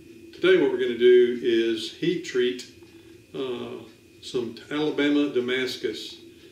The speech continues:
Um, I've bought quite a bit of this metal from these guys. It's a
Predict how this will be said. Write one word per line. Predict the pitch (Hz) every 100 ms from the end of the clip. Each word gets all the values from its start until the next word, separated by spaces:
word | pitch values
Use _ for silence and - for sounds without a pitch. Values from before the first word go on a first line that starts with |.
| - - 127
Um, | 120 117 117 117
I've | 123 123
bought | 127 127
quite | 131 127
a | 123
bit | 131
of | 127
this | 123 123
metal | 139 127 123
from | 123 131
these | 123 120
guys. | 131 127 127 127 123 - -
It's | 127
a | -